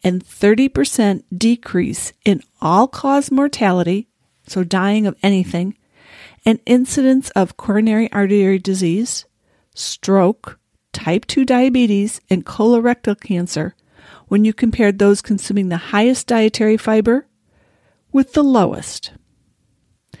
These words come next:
The clinical trials that they looked at showed significantly lower body weight, lower systolic blood pressure, and lower total cholesterol when comparing higher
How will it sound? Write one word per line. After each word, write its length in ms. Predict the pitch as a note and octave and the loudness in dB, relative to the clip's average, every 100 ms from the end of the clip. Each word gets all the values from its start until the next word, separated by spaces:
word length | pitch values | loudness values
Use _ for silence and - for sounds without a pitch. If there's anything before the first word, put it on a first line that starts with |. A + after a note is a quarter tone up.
| - - - | -20 -10 -8
The 80 | |
clinical 560 | G#3 - D#4+ G4 F#4+ C#4+ | -6 -4 -2 -2 0 0
trials 500 | - A3+ F#3+ F3 E3+ | 0 0 2 2 0
that 140 | F3 | -4
they 140 | - C#3+ | -2 -2
looked 300 | D#3 D3+ F3+ | -2 -2 -2
at 200 | D3+ - | -2 -2
showed 320 | - G#3 G3 | 0 2 2
significantly 800 | - G3 A3 A#3 C4+ C4+ B3 A3 | 0 -2 2 2 2 0 0 2
lower 260 | G3 F3 D3+ | 2 0 -2
body 380 | F3+ E3 F#3 | -2 -2 0
weight, 340 | A3 B3 D#4 _ _ _ _ _ _ _ _ | 2 2 0 _ _ _ _ _ _ _ _
lower 300 | F#3+ F#3+ F3 | 0 2 2
systolic 640 | E3+ D#3 - - - - - | -2 -6 -6 -6 -6 -8 -4
blood 240 | D#3 F#3 | -2 -2
pressure, 540 | - A#3 - D4+ E4+ _ _ _ _ - | 0 -2 -2 -4 -6 _ _ _ _ -2
and 220 | F#3 F3+ | -2 0
lower 240 | F#3 G3+ | 2 2
total 340 | A3+ A#3 A3+ A#3 | 0 0 0 0
cholesterol 760 | - C4+ D#4+ - F#3+ F3 G3 - | 0 0 0 -2 0 0 -2 -4
when 200 | G#3 G3+ | -2 -2
comparing 540 | F#3+ A3 - G#3 G#3 G3 | -2 -4 0 0 0 -2
higher 640 | - G3 G3 G3 A3+ | -6 -2 0 0 -2